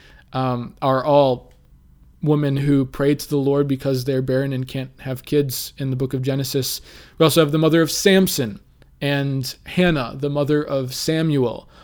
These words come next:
All of these really important figures in the Old Testament, uh, their mothers were barren. So it's a theme. So if we hear that from Elizabeth, then my mind maybe jumps right to, "Okay, well, if she's gonna have a kid, he's,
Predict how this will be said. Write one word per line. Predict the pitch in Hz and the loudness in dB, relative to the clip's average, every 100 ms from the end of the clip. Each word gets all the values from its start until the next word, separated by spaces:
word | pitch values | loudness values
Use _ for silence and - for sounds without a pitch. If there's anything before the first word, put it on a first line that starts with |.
| - - | -10 4
All | 156 196 | 8 8
of | |
these | 202 196 143 | 6 4 6
really | 165 175 | 10 10
important | 160 - 165 165 139 | 8 2 -2 -2 -2
figures | 156 170 147 | 4 4 4
in | 147 | 2
the | 151 | 0
Old | 147 147 143 | 2 2 2
Testament, | 135 131 190 202 220 - - - - - | -2 0 2 2 0 -8 -20 -20 -20 -2
uh, | 156 151 143 | 2 2 2
their | 151 151 156 - - _ | 2 4 2 -2 -20 _
mothers | 139 135 143 143 - | -4 2 2 2 -2
were | 131 127 | -4 -2
barren. | 127 170 180 127 117 | 0 4 4 4 -2
So | - 135 | -4 -2
it's | 127 - | -2 -2
a | 131 | -4
theme. | - 226 165 110 - | 2 4 4 0 -8
So | - 151 | 0 2
if | 143 151 | 4 2
we | 147 | 2
hear | - 320 294 | 2 2 6
that | 226 185 | 6 4
from | 180 | 2
Elizabeth, | 170 254 220 156 196 - - - | 4 4 4 2 2 0 -18 -6
then | 151 151 - | -2 0 0
my | 139 165 | 2 4
mind | 160 147 160 | 4 2 4
maybe | 151 147 | 4 4
jumps | 139 147 143 | 4 0 2
right | 147 143 | 0 2
to, | 165 180 | 2 4
"Okay, | 165 139 139 165 - - | 2 2 0 -2 -10 -2
well, | 143 | -2
if | 131 | 2
she's | 185 | 2
gonna | 175 | 2
have | 165 | 2
a | 143 | 0
kid, | - 202 196 - - | 0 0 0 -6 -2
he's, | 170 | -2